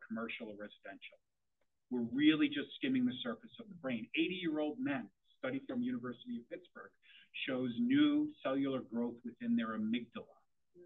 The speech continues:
The emotional part of the brain. The old expression, "You can't teach an old dog new tricks," nothing's further from the truth. So this is, I, I, I find this information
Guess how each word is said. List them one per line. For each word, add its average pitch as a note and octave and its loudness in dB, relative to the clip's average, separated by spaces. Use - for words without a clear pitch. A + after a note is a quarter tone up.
The A#2 0
emotional B2 2
part G2+ -10
of - -20
the - -20
brain. - -16
The A#2+ -2
old B2+ 2
expression, B2+ -4
"You A#2 -2
can't B2+ -6
teach - -10
an B2 -2
old A#2 -6
dog - -14
new - -20
tricks," - -14
nothing's A#3 -12
further A3 -18
from - -20
the - -20
truth. - -10
So E3 2
this A#3 6
is, C4+ 2
I, G#3+ 4
I, - -
I G3+ -6
find A#3+ 2
this - 0
information D#3 -2